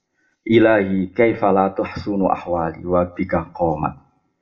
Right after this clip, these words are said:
Ya Allah, bagaimana perilaku saya ini tidak baik? Toh awal-awal perilaku ini engkau yang memberikan. Kowe iso sholat itu kersane Allah. Kowe iso maca Quran ya kersane Allah.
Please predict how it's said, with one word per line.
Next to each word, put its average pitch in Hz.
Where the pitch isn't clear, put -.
Ya 95
Allah, 101
bagaimana 107
perilaku 104
saya 101
ini 113
tidak 92
baik? 90
Toh -
awal-awal 113
perilaku 110
ini 127
engkau 131
yang 117
memberikan. 110
Kowe 156
iso 165
sholat 123
itu 143
kersane 110
Allah. 104
Kowe -
iso 135
maca 123
Quran 123
ya 101
kersane 117
Allah. -